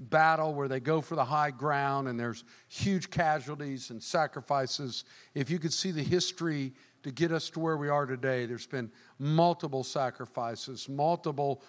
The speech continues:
heroic acts of, of faithfulness to God to fight on these hills that if we don't win, we'll lose everything. And so,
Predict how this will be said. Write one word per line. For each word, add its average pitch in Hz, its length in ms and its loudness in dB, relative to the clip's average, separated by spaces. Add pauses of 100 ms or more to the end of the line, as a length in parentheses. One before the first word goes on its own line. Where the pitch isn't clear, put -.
(200)
heroic 156 540 0
acts 127 460 -2
of, 127 180 -8 (320)
of 123 160 -2
faithfulness 156 680 -2
to 139 100 -10
God 120 520 -2 (300)
to 139 100 -4
fight 160 400 -2
on 135 140 -2
these 131 260 -4
hills 151 560 0 (300)
that 139 200 0
if 139 160 -6
we 151 120 0
don't 202 240 0
win, 139 440 0 (420)
we'll 151 140 2
lose 147 560 2
everything. 123 520 -2 (320)
And 131 120 -4
so, 143 300 0